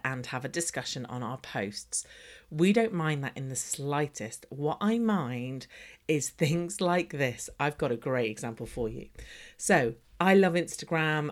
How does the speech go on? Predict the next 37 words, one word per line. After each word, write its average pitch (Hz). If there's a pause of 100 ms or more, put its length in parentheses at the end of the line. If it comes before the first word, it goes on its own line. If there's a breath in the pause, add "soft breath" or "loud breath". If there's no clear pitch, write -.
I 143
am 139
probably 156 (300 loud breath)
more 185
active 151
on 151
Instagram 156
now 160
than 147
I 147
have 143
been 139
on 135
anything 143
else 135
recently. 127 (480 loud breath)
The 190
other 208
day, 143
it 175
was 151
my 170
wedding 208
anniversary, 135
my 139
second 208
wedding 160
anniversary, 135 (460 loud breath)
and 156
I 165
decided, 196
because 180
Instagram, 202
I 156
do 170
post 170
a 147